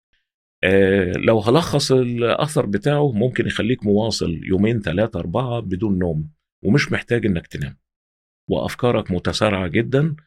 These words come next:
وحاسس إنك مالك الدنيا كلها بإيدك، وتقدر، آه، ومبسوط ومنتشي. طبعًا ده في الأول،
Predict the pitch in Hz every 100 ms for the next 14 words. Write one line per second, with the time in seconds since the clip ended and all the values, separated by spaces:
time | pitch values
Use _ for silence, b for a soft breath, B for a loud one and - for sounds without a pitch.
0 | b _ - 92 - 135 120 110 - 104
1 | 117 110 104 107 117 104 82 87 113 104
2 | - 87 98 95 87 123 131 - 101 117
3 | 80 98 87 - _ _ - 80 90 85
4 | 80 64 - - - 101 107 - 123 139
5 | - 92 90 98 123 - 143 139 _ -
6 | 92 87 85 - - 135 98